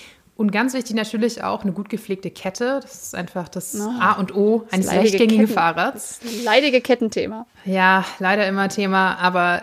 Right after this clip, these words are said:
Speaker 1: bei regelmäßiger Pflege hält die sich ja eigentlich ganz gut. Und dann müsst ihr sie nämlich auch nicht mit einem Fettlöser waschen oder sowas.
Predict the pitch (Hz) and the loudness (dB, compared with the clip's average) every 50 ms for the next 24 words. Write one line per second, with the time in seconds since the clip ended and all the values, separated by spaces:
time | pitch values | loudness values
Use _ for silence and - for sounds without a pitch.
0 | - - - 196 185 180 190 208 214 226 208 208 196 - 175 180 185 180 - - | -6 -6 -2 0 2 4 4 2 4 4 4 2 2 2 0 2 2 2 0 -2
1 | - - - - 175 233 277 269 190 170 170 190 220 277 311 320 - - - - | -8 -10 -6 -2 0 0 2 2 4 4 4 4 4 4 2 0 -4 -10 -20 -20
2 | _ _ - - 208 214 220 190 190 185 - 180 180 190 196 185 - - 170 170 | _ _ -2 0 0 2 2 0 -2 0 0 0 2 2 2 0 0 0 -2 -2
3 | - - 233 262 294 294 - - - 208 214 226 202 196 208 208 208 - 214 190 | 0 2 2 2 2 2 -2 -2 0 2 4 4 4 4 4 2 2 2 0 2
4 | 180 190 185 190 185 - 190 - - - 190 185 196 190 - - - - 185 180 | 2 4 2 2 2 0 -2 -4 0 0 2 0 0 -2 -4 -8 -6 -4 -4 -2
5 | - - 180 180 175 175 165 - - - - - 196 185 180 165 175 165 165 170 | -2 -2 -2 -2 -2 -2 -4 -6 -10 -10 -2 2 4 4 4 4 2 2 2 2
6 | 175 - - - 175 - - 170 170 165 170 170 160 170 180 196 220 226 - | 0 -2 -2 -4 -2 -2 0 0 0 -2 -2 -2 -2 0 0 0 0 -2 -6